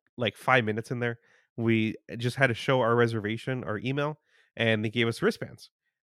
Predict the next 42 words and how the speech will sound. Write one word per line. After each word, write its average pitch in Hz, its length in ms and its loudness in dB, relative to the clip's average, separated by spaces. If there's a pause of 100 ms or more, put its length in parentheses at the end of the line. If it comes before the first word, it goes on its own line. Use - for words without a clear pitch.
And 110 60 -2
they 113 60 2
said, 107 240 -2
"Come 139 160 0
back 135 260 4
when 117 120 4
it's 110 160 -4
your 107 80 -2
time. - 200 -10 (1160)
Or 131 140 0
go 135 180 6
into 120 160 2
the 110 60 4
park 104 180 0
when 104 100 -6
it's 113 140 -12
your - 60 -20
time." - 240 -18
Okay, 202 240 -2 (400)
cool, - 180 -10 (160)
cool. - 180 -14 (580)
So 131 460 2
I 143 120 2
had 170 200 2
the 127 100 -2
Toothsome 127 520 -2
reservations 117 480 -2
at 107 140 -4
two - 100 -4
o'clock. 214 380 -2 (840)
And 139 320 0
we 175 60 -10
got 262 160 -4
there 196 140 0
around 135 240 2
one 120 220 2 (100)
thirty 120 400 -2
or 147 120 -6
so, 160 300 -2
and 113 220 -6
I 117 160 -2
said, 117 400 -2